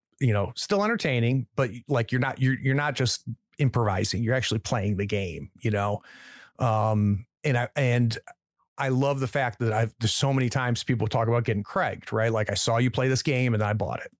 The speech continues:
And there's just so many frickin' good games out there. The idea that I am helping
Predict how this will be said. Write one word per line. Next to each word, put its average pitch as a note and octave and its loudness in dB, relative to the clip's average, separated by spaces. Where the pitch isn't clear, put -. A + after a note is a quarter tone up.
And A2 0
there's B2+ 2
just - 2
so B2 4
many A2 2
frickin' B2 2
good G#2 2
games G#2 2
out A#2+ 0
there. C#3 2
The A2 2
idea A2+ 2
that G#2 2
I A2 0
am A2 4
helping B2 2